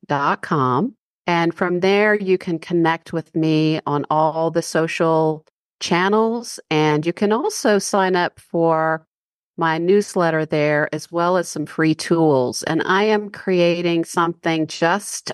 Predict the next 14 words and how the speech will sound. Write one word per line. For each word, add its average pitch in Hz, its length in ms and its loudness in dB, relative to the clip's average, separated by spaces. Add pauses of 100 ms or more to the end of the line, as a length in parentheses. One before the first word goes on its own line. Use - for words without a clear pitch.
(160)
for 175 340 2
the 175 120 -2
besties. 185 960 -2 (640)
So 180 640 2
if 175 180 -2
you 202 180 -4
go 208 220 4
to 202 180 0
innovation 196 680 0
and 170 180 -4
creativity 175 580 0
institute 165 680 -2
dot 160 260 -2
com 151 460 2